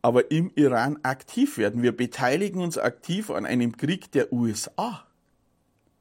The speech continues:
Und das haut der englische Premier einfach mal so nebenbei raus. Ist da was dran? Befinden wir uns vielleicht schon im Krieg mit Iran und wissen's gar nicht?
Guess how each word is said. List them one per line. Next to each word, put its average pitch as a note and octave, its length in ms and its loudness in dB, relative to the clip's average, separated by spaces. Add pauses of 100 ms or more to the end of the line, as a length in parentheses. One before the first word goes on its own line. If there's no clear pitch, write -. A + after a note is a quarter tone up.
(1900)
Und E3+ 180 -6
das C3+ 200 2
haut C#3 260 2
der C3+ 200 4
englische C#3 420 2
Premier C#3 420 0
einfach C3+ 260 -2
mal C3+ 160 -2
so C3 140 -4
nebenbei A#2+ 480 -2
raus. F3+ 380 -4 (920)
Ist - 220 0
da A#2 120 4
was G#2+ 220 -2
dran? A2+ 340 0 (1040)
Befinden D3 420 4
wir F3 60 4
uns E3 120 0
vielleicht D#3 340 4
schon C3 160 2
im A#2 80 2
Krieg C#3 260 2
mit D#3+ 140 -2
Iran C#3 300 2
und A2 140 -2
wissen's D3 360 -4
gar E3+ 140 -2
nicht? F3 280 -10